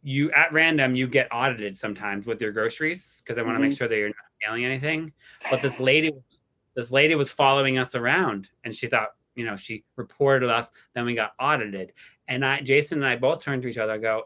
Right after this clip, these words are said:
Speaker 1: "Interesting enough, and this is the truth." I was like, "Imagine feeling this way all the time."
Speaker 2: Okay. Yeah, well. <laughs>
Speaker 1: That's what I mean. Like, that's what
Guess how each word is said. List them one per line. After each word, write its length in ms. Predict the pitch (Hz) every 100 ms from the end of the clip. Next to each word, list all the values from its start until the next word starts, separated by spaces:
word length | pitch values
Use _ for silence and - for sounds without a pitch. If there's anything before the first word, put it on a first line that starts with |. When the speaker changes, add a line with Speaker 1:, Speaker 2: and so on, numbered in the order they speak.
| -
Speaker 1:
"Interesting 520 | 214 240 247 - 202
enough, 400 | 170 175 151 - -
and 100 | 139
this 140 | 139
is 120 | 151
the 80 | 143
truth." 460 | - 165 131 - _ _ _ _ _ _ _ _ _ -
I 80 | 143
was 100 | 147
like, 280 | 139 131 143
"Imagine 400 | 139 165 190 185
feeling 260 | 170 156
this 200 | 143 135
way 220 | 143 120 - _
all 360 | 139 139 135 143 135 _ -
the 180 | 123 120
time." 560 | - 123 120 101 92 _ _ _ _ _ 135
Speaker 2:
Okay. 380 | 127 139 147 139 _ _ _ _
Yeah, 240 | 113 123 107 113
well. 280 | 107 104 _ -
<laughs> 1400 | - 698 622 392 784 807 762 762 - _ _ _ 135 -
Speaker 1:
That's 220 | 190 190
what 120 | 208
I 120 | 190
mean. 300 | 180 190 196
Like, 280 | 170 156 -
that's 280 | 165 180 -
what 240 | 196 175